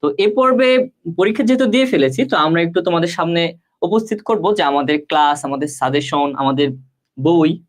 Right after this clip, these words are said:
মুশফিক বইটা দেখো, আমাদের বই, এই, এগুলা থেকে আমাদের যে, আহ, কমন পড়ে, সেই কমনের প্রুফটা আমরা তোমাদেরকে দেখাবো।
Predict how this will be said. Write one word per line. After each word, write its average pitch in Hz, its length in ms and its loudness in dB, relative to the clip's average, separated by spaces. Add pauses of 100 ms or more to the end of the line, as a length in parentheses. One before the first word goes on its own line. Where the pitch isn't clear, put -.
মুশফিক 131 260 -6
বইটা 131 220 -4
দেখো, 135 260 -4
আমাদের 156 280 0
বই, 147 400 2 (1200)
এই, 180 440 0 (260)
এগুলা 190 360 2
থেকে 226 300 0
আমাদের 160 380 2
যে, 160 100 0 (320)
আহ, 131 280 2 (220)
কমন 185 340 0
পড়ে, 135 260 0
সেই 156 140 -4
কমনের 156 400 0
প্রুফটা 208 380 0
আমরা 143 220 0
তোমাদেরকে 135 380 -2
দেখাবো। 117 400 -4